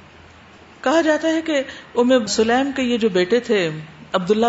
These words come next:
بن ابی طلحہ، یہ اس دعا کے نتیجے میں پیدا ہوئے تھے جو نبی صلی اللہ علیہ وسلم نے اس رات کے لیے حضرت ام سلیم اور حضرت ابو طلحہ کے لیے کی تھی۔ اور جب ان کی ولادت ہوئی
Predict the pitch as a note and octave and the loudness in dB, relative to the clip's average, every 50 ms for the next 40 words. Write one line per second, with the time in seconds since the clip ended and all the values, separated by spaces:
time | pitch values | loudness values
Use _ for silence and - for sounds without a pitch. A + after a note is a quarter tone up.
0 | A3+ G#3+ G#3+ G#3 G3 F3+ F#3+ F#3 F3+ F3+ F3+ F3+ F#3+ E3+ D3+ - - - - - | 2 0 0 -2 -2 -4 -2 -2 -2 -2 -2 -2 -4 -4 -6 -8 -14 -20 -20 -20
1 | - - - - - - - - G#3 A3 B3+ C4 - C4 B3+ G3 E3 G#3 G#3 A3 | -20 -20 -20 -20 -20 -20 -20 -12 -4 -4 -4 0 0 -2 -2 0 2 2 2 2
2 | B3 C4 C#4 C4 A#3 A3 A3 A3+ G#3+ F#3 A3 G#3+ G#3+ G#3 G#3+ F#3+ F#3 F#3+ G3 F#3+ | 2 0 0 0 0 0 -2 -2 -2 0 0 0 0 -2 0 0 0 0 -2 -2
3 | F#3+ F#3 F3 F3 F3+ A3 G3+ G3 G3+ G3 F#3 F#3 F3 F#3+ - - F#3+ F#3 F3+ F3+ | -2 -2 -4 -4 -4 -6 -4 -2 -2 -4 -4 -4 -6 -4 -6 -4 -4 -2 -2 0
4 | F#3 F3+ F3 F3+ F3 - G3 G3 G3 G3+ G3+ G3+ G3+ F#3 - G3+ F#3 F#3 G3+ G3+ | 0 -2 -2 -2 -6 -6 -4 -4 -2 -2 0 -2 -2 -4 -4 -2 0 0 0 0
5 | G3+ - - G#3 G3 F#3+ G3 G3 A3 B3+ - - - - - - - - - F#3+ | -2 -4 -6 -6 -6 -4 -6 -6 -8 -8 -10 -16 -20 -20 -20 -20 -20 -16 -8 -8
6 | F#3 F3+ G3+ F#3 G3+ F#3 F#3 F#3+ F3+ - F#3 F3+ F3+ F#3 F#3 F#3+ F3+ F3 - - | -4 -4 -2 -2 -2 -2 -2 -2 -2 -2 -2 -2 -2 -2 -2 -2 -4 -4 -6 -10
7 | - - - F3+ E3+ F3+ F#3+ F#3 F#3+ F3 F#3 F3+ F#3+ F3+ E3+ F3+ F3+ - F3+ F3 | -18 -12 -8 -8 -6 -6 -4 -4 -2 -4 -2 -2 0 -2 0 -2 -4 -4 -4 -4
8 | E3 E3 D#3+ - D#3 D#3 - E3 D#3+ - - - - - - - - - - - | -4 -4 -4 -6 -10 -8 -8 -10 -12 -12 -14 -20 -20 -20 -20 -20 -20 -20 -20 -20
9 | - - - - - - G3 F#3+ F#3 F3+ F3 F3+ A3 A3 G3+ A#3 A3+ A3 G3+ A3 | -20 -20 -20 -8 -4 0 0 2 0 0 -2 0 0 0 0 2 -4 -4 -2 -4
10 | A#3 A3+ A3 A3+ - - - - - - - - - - F3+ E3+ G#3 G#3 G3+ G3 | -4 -4 -4 -6 -10 -20 -20 -20 -20 -20 -20 -20 -16 -14 -2 -2 0 2 2 2
11 | A3 A3 D#4+ D#4+ E4 - G#3 - F3 | 2 2 2 0 0 -2 -2 -2 -2